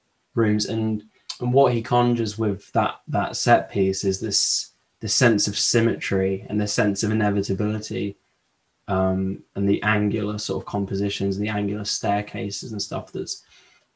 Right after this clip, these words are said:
it, it's really good at conveying this sort of sharp sense of horror, but also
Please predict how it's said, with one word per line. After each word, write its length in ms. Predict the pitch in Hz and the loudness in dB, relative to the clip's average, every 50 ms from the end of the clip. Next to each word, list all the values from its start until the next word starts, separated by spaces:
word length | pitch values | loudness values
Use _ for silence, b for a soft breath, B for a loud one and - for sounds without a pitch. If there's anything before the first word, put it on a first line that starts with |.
| _ _ _ _ _ _ _ _ | _ _ _ _ _ _ _ _
it, 160 | - 123 - - | 0 0 0 0
it's 240 | - 117 120 120 - | 0 0 0 0 2
really 300 | 123 131 135 139 131 123 | 2 4 4 6 4 4
good 260 | 113 - 127 120 117 | 2 2 0 0 0
at 320 | - - - - _ _ - | 0 -4 -8 -12 _ _ -10
conveying 680 | - - 113 107 101 117 117 113 113 110 110 107 104 | -4 -2 -2 0 2 2 2 2 2 0 0 0 -2
this 160 | 101 104 95 - | -2 -2 -4 -4
sort 320 | - - - 101 101 98 | -2 -2 0 0 0 0
of 120 | 95 - _ _ _ _ _ _ _ - | -2 -6 _ _ _ _ _ _ _ -10
sharp 640 | - - - 127 113 110 110 101 92 - - - _ _ _ _ _ _ - | -6 0 4 6 8 8 8 8 4 2 -2 -8 _ _ _ _ _ _ -10
sense 340 | - - - 110 104 101 104 | -4 0 0 0 2 0 -2
of 80 | 104 | -4
horror, 340 | - - 117 110 110 107 104 | 0 4 4 6 6 6 4
but 100 | - 92 | 2 2
also 680 | - 110 120 113 113 - 120 110 107 107 107 107 104 | 2 2 4 2 2 0 0 0 2 0 0 -2 -4